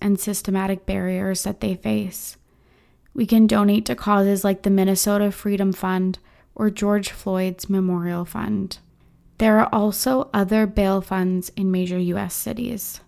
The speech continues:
We can sign petitions. We can demand justice. We can keep having these conversations in our own circles.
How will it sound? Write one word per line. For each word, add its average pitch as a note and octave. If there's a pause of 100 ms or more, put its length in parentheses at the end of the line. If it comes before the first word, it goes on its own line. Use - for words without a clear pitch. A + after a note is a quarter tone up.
(420)
We A3
can A3+
sign G#3+
petitions. G3 (240)
We A3
can A3
demand F#3+
justice. F#3+ (760)
We A3+
can A3
keep A3
having A3+
these B3+
conversations G#3
in G3+
our G3
own G3
circles. -